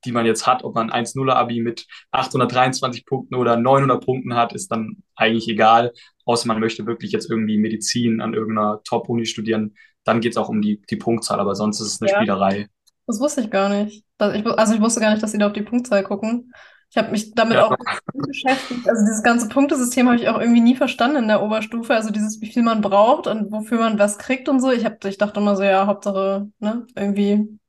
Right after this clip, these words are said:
Speaker 2: ein relativ guter Schnitt, der Rest ist
Speaker 1: Über-
Speaker 2: egal. Ja.
Speaker 1: Ja, und was auch sch-, was auch witzig ist, ähm, der seltenste Abischnitt ist tatsächlich auch gar nicht irgendwie eins Komma null, sondern vier Komma null.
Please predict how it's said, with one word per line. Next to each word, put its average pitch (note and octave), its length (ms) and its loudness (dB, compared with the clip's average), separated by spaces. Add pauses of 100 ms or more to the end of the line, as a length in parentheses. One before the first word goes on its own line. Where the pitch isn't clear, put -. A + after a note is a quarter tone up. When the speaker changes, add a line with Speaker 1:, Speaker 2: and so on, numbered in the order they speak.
Speaker 2:
ein G#3 200 -4
relativ G#3+ 340 2
guter G#3+ 240 0
Schnitt, A#3+ 240 0
der G3 140 0
Rest A#3 160 0
ist A#3 80 -2
Speaker 1:
Über- A3+ 80 2
Speaker 2:
egal. G#3 300 -4 (1700)
Ja. G#3 220 -2 (140)
Speaker 1:
Ja, - 120 -8
und C3+ 120 0
was C#3+ 140 2
auch E3+ 140 4
sch-, - 180 -2 (100)
was C3+ 120 0
auch D3 200 2
witzig D3 260 -4
ist, C#3+ 240 -4 (360)
ähm, B2+ 300 2
der C3+ 140 6
seltenste D3+ 480 2
Abischnitt D3 420 0
ist D#3+ 120 -8
tatsächlich B2 480 -4
auch B2+ 140 -6
gar B2+ 180 2
nicht B2+ 140 -6
irgendwie B2+ 280 -4
eins C3 240 -2
Komma A#2 200 -4
null, C#3+ 280 -2
sondern B2 280 0
vier E3+ 280 0
Komma A2+ 240 -2
null. A#2+ 400 0